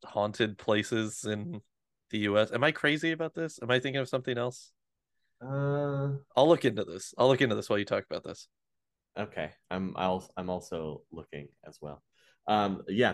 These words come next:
Speaker 2: the correctional facility has been nicknamed the Brickyard.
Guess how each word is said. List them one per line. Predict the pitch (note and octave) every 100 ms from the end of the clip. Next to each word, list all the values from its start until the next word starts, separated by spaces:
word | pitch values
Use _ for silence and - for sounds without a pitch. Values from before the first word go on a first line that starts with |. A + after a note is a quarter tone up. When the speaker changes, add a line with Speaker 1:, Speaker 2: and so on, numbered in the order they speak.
| -
Speaker 2:
the | F#2 F2+
correctional | - D3 E3 C#3+
facility | - G2 A2+ G#2+ A2+
has | G2
been | D#2+ E2+ D#2+
nicknamed | G#2+ C3 E2+ D#2+ D#2+ - _
the | D#2+ F#2
Brickyard. | D#2 - D2+ G#2+ C3+ - D#2+ C#2+ C2 C2 C2+